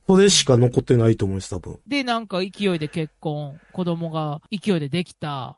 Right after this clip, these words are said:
Speaker 1: そうそう。可能性としては僕はそれしかないですよ。
Speaker 2: みたいなこと？
Speaker 1: もはや。
Speaker 2: うんうん。
Speaker 1: で、
Speaker 2: 中谷さんの会社が明日倒産するかもわからないじゃないですか。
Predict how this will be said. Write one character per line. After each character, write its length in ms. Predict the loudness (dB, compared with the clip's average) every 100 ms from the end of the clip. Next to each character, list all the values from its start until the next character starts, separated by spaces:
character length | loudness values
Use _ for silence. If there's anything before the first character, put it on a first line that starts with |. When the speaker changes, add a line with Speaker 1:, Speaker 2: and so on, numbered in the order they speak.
| -2
Speaker 1:
そ 160 | 2
う 20 |
そ 140 | 2 0
う。 80 | -2
可 140 | 2
能 140 | 4 6
性 140 | 4
と 80 | 4
し 60 |
て 60 | 2
は 60 | 0
僕 160 | 2
は 60 | 0
そ 140 | 4
れ 60 | 2
し 80 | 2
か 100 | 0
な 100 | 2
い 20 |
で 80 | 2
す 140 | -2
よ。 60 | -4
Speaker 2:
み 120 | -4
た 100 | -4
い 20 |
な 40 | -6
こ 60 |
と？ 40 | _ _ -4
Speaker 1:
も 120 | 0
は 100 | 0
や。 80 | -2
Speaker 2:
う 60 |
ん 40 | -6
う 20 |
ん。 460 | -8 -8 -10 -10 -14 _
Speaker 1:
で、 80 | -4 4
Speaker 2:
中 80 | 4
谷 160 | 4 0
さ 120 | -4
ん 60 | -4
の 80 |
会 220 | -4 -4 -2
社 100 | 0
が 140 | 2
明 60 | 2
日 20 |
倒 340 | -2 0 0
産 200 | 0 -8
す 80 | -8
る 80 | -8
か 80 | -6
も 80 |
わ 80 | -6
か 80 | -6
ら 80 | -8
な 100 | -8
い 80 | -10
じ 100 | -12
ゃ 40 |
な 100 | -12
い 40 |
で 100 | -14 -18
す 80 |
か。 260 | -20 -20 -16